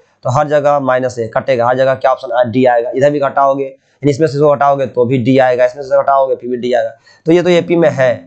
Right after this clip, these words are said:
ये, ये भी एपी में है, ये रूट टू है, इसको अगर आप तोड़ोगे, रूट आठ को तोड़ोगे तो ये हो जाएगा क्या? दो रूट दो, फिर अठारह को तोड़ोगे तो तीन रूट दो, यानी ये रूट दो, रूट दो का अंतर है, तो ये भी एपी में है। ये भी अगर घटाएंगे तो एपी में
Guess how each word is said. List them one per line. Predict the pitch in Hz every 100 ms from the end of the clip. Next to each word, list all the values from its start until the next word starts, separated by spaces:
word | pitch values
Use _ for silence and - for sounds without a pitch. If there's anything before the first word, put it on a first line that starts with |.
| - _ _ _ _ -
ये, | 120 127 180 196 175 147
ये | 135 165
भी | 185 175
एपी | 160
में | 156 135
है, | 123 117
ये | 143
रूट | 139 147 -
टू | 165 165
है, | 151 143 - -
इसको | 120 - 160
अगर | 151
आप | 151 -
तोड़ोगे, | 147 143
रूट | 143 139
आठ | 131 147 147
को | 131
तोड़ोगे | 139 135 131
तो | 139
ये |
हो | 135
जाएगा | 135 135
क्या? | 147 151 - _ _
दो | 113 110 143 143
रूट | 139 123
दो, | 123 107 101 101 _ _ -
फिर | 151
अठारह | 131 - 147 165
को | 147
तोड़ोगे | 139 143 147
तो | 139
तीन | - 139
रूट | 123 107
दो, | 104 110
यानी | 151 147 -
ये | 147 151
रूट | 127 156 151
दो, | 147 147
रूट | 147
दो | 139
का | 135
अंतर | 127 120
है, | 120
तो | 123
ये | 143
भी | 151 147
एपी | -
में | 123 110
है। | _ _ _ _ _ -
ये | 120 190 196
भी | 208
अगर | 180 180 160
घटाएंगे | 160 175 165
तो | 160
एपी | 143 151
में | 156